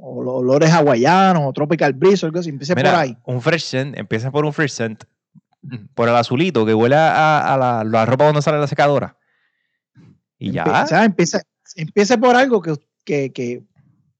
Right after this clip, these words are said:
Speaker 1: y después usted va a ver que, que va a tener velas del mismo, del mismo olor por todas las, por todas las áreas de su casa, de su apartamento, porque, cabrón, ¿de qué te vale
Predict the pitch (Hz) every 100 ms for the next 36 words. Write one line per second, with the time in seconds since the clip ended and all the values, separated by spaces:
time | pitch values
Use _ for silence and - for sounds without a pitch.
0 | - 147 147 - 226 233 208 208 208 233
1 | 226 - 156 135 135 127 143 185 202 240
2 | 240 _ _ - 156 226 214 175 165 175
3 | 208 214 214 196 180 165 151 - _ -
4 | - 156 160 208 226 208 247 226 160 156
5 | 180 185 _ - 147 156 180 190 202 208
6 | 196 190 - 151 170 247 220 175 147 143
7 | 139 139 147 202 214 151 135 151 123 -
8 | _ _ _ _ _ _ _ _ _ _
9 | _ _ _ _ - 139 180 214 175 156
10 | 170 170 196 208 208 170 135